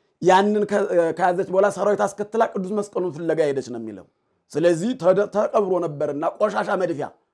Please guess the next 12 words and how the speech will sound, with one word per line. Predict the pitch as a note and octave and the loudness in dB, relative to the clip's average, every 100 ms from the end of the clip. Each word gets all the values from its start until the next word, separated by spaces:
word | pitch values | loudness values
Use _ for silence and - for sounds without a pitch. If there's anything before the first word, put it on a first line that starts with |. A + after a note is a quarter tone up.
| _ - | _ -8
እንዲያውም | D3+ E3+ G3 G3 F#3 | -4 -2 -2 -8 -4
መቅበር | E3+ F#3+ A3+ A#3+ | 2 2 2 -2
ብቻ | B3+ - | -2 2
አይደለም | B3+ F#3 C#3+ G#2+ _ _ _ _ | 2 2 -2 -10 _ _ _ _
እንዳይታወቅ | G#3 A#3+ A#3 A#3+ B3+ - E3+ D#3+ C3+ - - _ _ _ _ - | 2 4 6 4 2 0 -2 0 -2 -4 -10 _ _ _ _ 0
ታሪክ | F#3+ A3+ B3+ G3+ | 4 6 4 0
እንዳይሰራ፣ | G3+ G3 G3 - E3 - - | 4 6 4 0 -6 -8 -4
ታሪክ | G#3+ C#4 C#4 | 0 2 2
የሚቀብር | A#3+ A3+ - G#3 E3+ | 2 0 2 -2 -2
አለ፣ | C#3 B2 | -4 -2
ታሪክን | E3 F3 F3 | 2 2 2
የሚቀብር | E3 D3+ C3+ G#2 | -2 -4 -10 -14